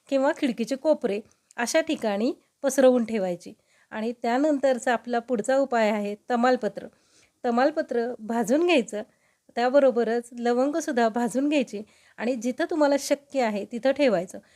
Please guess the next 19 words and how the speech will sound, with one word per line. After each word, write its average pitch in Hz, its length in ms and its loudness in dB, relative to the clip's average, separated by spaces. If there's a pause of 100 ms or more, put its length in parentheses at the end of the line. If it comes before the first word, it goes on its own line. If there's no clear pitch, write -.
(180)
म्हणजे 214 280 -2
तमालपत्र 240 680 0 (100)
गॅस 240 220 -2
सिलेंडरच्या 226 540 -2 (100)
खाली 262 300 0
ठेवायला 240 400 0
काही 226 180 -2
हरकत 220 360 -4
नाही, 185 160 -8 (380)
सिंकच्या 311 580 -2
खाली 277 180 2
ठेवायला 233 360 2
काही 233 160 0
हरकत 220 360 -4
नाही. 196 140 -8 (420)
आणि 226 300 0
लवंग 240 320 2
जी 262 220 4
आहे 214 280 0